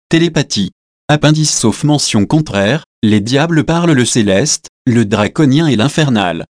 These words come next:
Les armes naturelles des diables et les armes manufacturées qu'ils utilisent ignorent les réductions de dégâts comme s'il s'agissait d'armes d'alignement loyal et mauvais.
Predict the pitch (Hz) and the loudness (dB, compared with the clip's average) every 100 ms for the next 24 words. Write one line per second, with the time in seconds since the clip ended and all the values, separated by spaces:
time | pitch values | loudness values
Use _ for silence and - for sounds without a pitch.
0 | _ _ - 117 127 143 147 117 117 - | _ _ -4 0 2 2 2 2 2 0
1 | 143 165 151 117 113 139 156 143 113 101 | 0 0 0 -2 0 0 2 0 0 0
2 | 104 127 123 101 147 147 143 131 127 117 | 0 0 2 4 4 2 0 -2 0 0
3 | 160 160 165 143 - 131 147 147 151 143 | -2 -2 -2 -2 -2 0 2 2 2 2
4 | 151 110 110 131 120 - 147 165 101 131 | 2 0 0 0 0 -2 -2 0 0 0
5 | 123 147 156 170 - 165 - 160 156 156 | 0 0 0 -2 0 -2 0 0 -2 0
6 | 143 117 139 156 156 117 147 151 139 120 | 0 2 2 2 0 0 0 2 2 2
7 | 131 147 131 151 147 101 131 101 | 2 2 2 2 2 2 2 0